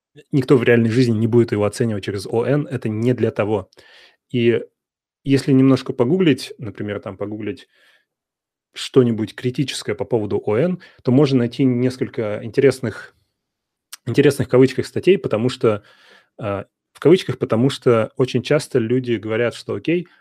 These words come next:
О-, О Н — это нехорошая оценка. Э, она не, не, не помогает мне программировать, она обманывает меня.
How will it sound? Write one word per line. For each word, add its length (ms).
О-, 300
О 40
Н — 380
это 420
нехорошая 840
оценка. 440
Э, 240
она 280
не, 380
не, 380
не 120
помогает 500
мне 120
программировать, 580
она 160
обманывает 440
меня. 280